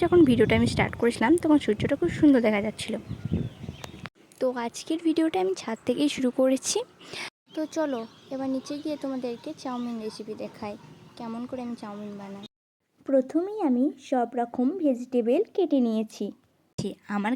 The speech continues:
কাছে বাঁধাকপি আর ক্যাপসিকাম ছিল না, তো তোমাদের কাছে থাকলে তোমরা সেটা ইউজ করতে পারো, but আমার কাছে ছিল না, তাই আমি দিইনি। আমি কেটে নিয়েছি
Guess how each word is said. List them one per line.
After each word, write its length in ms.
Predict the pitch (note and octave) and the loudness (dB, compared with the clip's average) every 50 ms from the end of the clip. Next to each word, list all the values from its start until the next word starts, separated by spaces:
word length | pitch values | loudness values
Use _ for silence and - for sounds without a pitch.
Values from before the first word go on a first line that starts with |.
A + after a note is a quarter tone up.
| B3+ | 0
কাছে 280 | D#4 D4+ D4+ - - F4 F#4+ F#4+ - - - - - - - - - - A#3 | 0 -2 0 0 0 0 0 -2 -4 -10 -16 -16 -16 -16 -18 -10 -4 -2 0
বাঁধাকপি 720 | A#3 A3+ A3 A3 A3+ A#3 A#3+ A#3+ - D#4 D#4 - F4+ F#4+ G#4 - _ - A#3+ A#3 A3+ | 2 2 4 4 4 2 2 2 0 0 2 2 2 2 2 0 _ 0 0 2 2
আর 160 | G#3+ G#3+ B3+ F4+ - - - - _ - - | 2 2 2 0 -2 -8 -18 -20 _ -2 2
ক্যাপসিকাম 520 | C4 B3 A#3+ - - - - - A#3+ A#3 A#3 A3+ | 2 2 2 0 -6 -8 -4 0 2 2 2 2
ছিল 120 | - A3+ A3 G#3+ G#3+ G3+ | 0 0 0 0 -2 -2
না, 60 | G3+ G#3 _ - _ - | -4 -6 _ -10 _ -6
তো 40 | A#3+ - | -4 -2
তোমাদের 320 | - A3+ A3+ A3 G#3+ A#3 A#3 - | 0 0 0 0 0 0 -2 -2
কাছে 160 | C4 C4+ D#4+ | -2 -2 -2
থাকলে 280 | D4+ - E4+ F4 F#4+ G4+ G4+ | -4 -4 -6 -4 -2 -2 0
তোমরা 260 | - D4+ B3+ A#3+ A#3+ | 2 2 2 2 2
সেটা 260 | A#3 - A#3+ B3 C4 C#4 C4+ | 0 -2 -4 -2 -2 0 0
ইউজ 180 | C#4+ D#4+ D#4+ E4 - - | 0 0 -2 -2 0 0
করতে 260 | B3 A3 - - A3 | 0 0 0 -4 -6
পারো, 280 | G#3 - G#3+ G#3+ G#3+ G#3+ - - - _ _ - | -4 -2 -2 -2 -2 -6 -8 -12 -18 _ _ -4
but 140 | D4 D4 D4 D4+ C#4+ | -4 -2 2 2 4
আমার 160 | C4 B3+ A#3+ A#3 | 4 4 2 0
কাছে 180 | A#3 A3+ - B3 - - | -2 -6 -6 -6 -6 -4
ছিল 120 | - A#3 A3+ A3 A3 | -4 -2 -2 0 0
না, 60 | B3+ F4 G4 | -2 -2 0
তাই 120 | - G#4+ G4+ G4 | 0 0 0 0
আমি 120 | F#4 F4+ D4+ | 0 0 0
দিইনি। 360 | B3 B3 A3 A3 G#3+ G#3+ G#3 G#3+ - - - _ _ _ - - B3 | 0 0 -2 -2 -4 -4 -4 -6 -8 -12 -20 _ _ _ -6 -2 0
আমি 140 | A#3 A#3 C4+ C4 | 0 0 0 0
কেটে 200 | D#4 D#4+ D#4 E4 | -2 -2 -2 -2
নিয়েছি 260 | E4+ F4 E4+ E4 F4 | -4 -4 -4 -4 -6